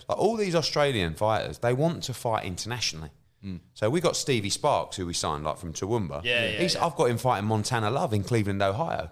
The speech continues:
Speaker 1: Like, it's
Speaker 3: Right.
Speaker 1: a life-changing fight. I mean, he could win that fight. If he
Speaker 3: Mm.
Speaker 1: wins that fight on American T V,
Speaker 2: Mm.
Speaker 1: he's like,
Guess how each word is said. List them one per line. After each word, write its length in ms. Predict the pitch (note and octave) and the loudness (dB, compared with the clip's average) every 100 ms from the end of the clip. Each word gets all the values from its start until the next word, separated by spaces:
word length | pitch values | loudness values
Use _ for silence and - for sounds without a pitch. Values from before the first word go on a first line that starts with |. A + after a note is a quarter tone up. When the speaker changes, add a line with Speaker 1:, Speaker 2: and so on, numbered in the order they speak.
| - _ | -14 _
Speaker 1:
Like, 240 | A2+ C3+ B2 | -2 2 4
it's 80 | A2+ | 4
Speaker 3:
Right. 100 | D#3+ | 4
Speaker 1:
a 20 | |
life-changing 800 | F#3 G#3 G3 - D#3 B2+ G#2 G#2 | 4 2 2 2 2 4 4 2
fight. 260 | C#3 G3+ - | 2 2 2
I 40 | |
mean, 120 | C3 E3+ | 2 2
he 60 | |
could 160 | F#3 F3 | 0 -2
win 160 | A3+ F3+ | 0 0
that 180 | F#2 | -2
fight. 220 | - E2 C#2 | -2 -2 -2
If 60 | |
he 60 | E3 | 0
Speaker 3:
Mm. 40 | |
Speaker 1:
wins 200 | G3 A3 | 2 2
that 160 | G3 - | 2 2
fight 240 | F#3+ D#3 | 2 2
on 100 | G2 | 2
American 380 | A2+ C#3 C3 B2 | 2 2 2 -2
T 180 | A#2+ B2+ | -2 -2
V, 300 | A#2+ A2 D2+ - - | 2 0 -2 -14 -12
Speaker 2:
Mm. 180 | G#2+ E2+ _ _ | -10 -10 _ _
Speaker 1:
he's 160 | F#3 F#3+ | -4 2
like, 240 | F3 C3+ | 2 2